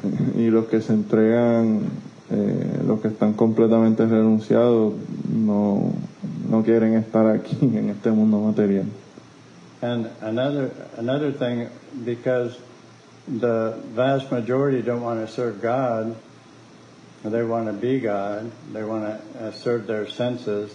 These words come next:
Speaker 2: Y como la gran mayoría, eh, no quiere servir a Dios, quiere ser Dios, quiere servir su sentido.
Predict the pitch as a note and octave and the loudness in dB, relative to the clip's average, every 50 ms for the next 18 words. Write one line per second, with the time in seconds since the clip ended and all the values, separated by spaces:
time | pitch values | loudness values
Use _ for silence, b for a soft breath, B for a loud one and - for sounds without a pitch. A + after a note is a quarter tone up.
0 | - - - - F2 F#2+ - - A2 G#2+ G#2+ G#2 G#2 G#2 G2+ G2 F#2+ F#2+ F#2+ F#2+ | -18 -20 -4 -2 -2 0 2 2 4 4 6 4 4 4 4 4 4 4 4 4
1 | G2 F#2+ G2+ G2+ G2+ G#2 A2 A2 G#2+ A2 A2 G#2+ G#2+ G#2 G2+ G2+ - - - - | 4 4 4 4 4 6 6 4 4 4 4 4 4 2 2 2 0 -2 -4 -8
2 | - - - G2 G2 G2+ F#2+ G2 - - G2 G2+ G2+ G2+ G2+ - G#2+ G#2+ A2 A2 | -12 -14 -8 -4 -4 -2 -2 -2 -4 -4 -2 -2 -2 -2 0 0 2 2 2 2
3 | A2 - - A2 G#2+ G#2 G2+ G2+ G2+ F#2+ G#2+ A2+ A#2 A#2+ A#2 A2+ A2 G#2+ A#2 A#2 | 0 0 0 2 4 4 6 4 4 4 4 4 4 6 6 6 6 6 6 4
4 | G#2+ G#2 G2+ - - - A2 G#2 A2 A2+ A2 - - A#2 A#2 A2+ A2 A2+ G#2+ G2+ | 4 2 0 -4 -2 0 2 4 4 4 2 4 4 4 4 4 4 4 4 6
5 | G2+ G2+ G2+ G2+ G#2 - - - G2 G2 G2+ G2+ G2+ G2+ G2+ G2+ - A2 G2 G2+ | 6 4 2 0 -4 -6 -2 0 2 4 4 4 4 4 2 2 2 2 2 4
6 | G2 G#2 G#2+ A2 G#2+ - G#2+ G#2+ G#2+ - G#2+ G#2 G2+ G2 - A2+ A2+ A2+ G2+ G2 | 4 4 4 4 4 2 2 0 2 2 2 2 2 4 4 6 6 6 4 2
7 | - | 0